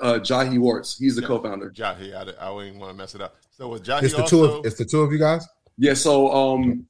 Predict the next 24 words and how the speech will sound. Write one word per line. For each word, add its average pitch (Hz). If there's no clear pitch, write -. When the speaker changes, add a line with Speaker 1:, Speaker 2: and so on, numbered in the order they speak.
Speaker 1:
on 131
the 127
management 139
team, 147
it's 110
both 131
of 123
us. 135
We 135
have, 127
um, 117
like, 120
a 113
brand 127
guy, 127
and 117
then, 123
um, 110
we 123
got, 113
like, 110
a 107
creative 135
dude, 131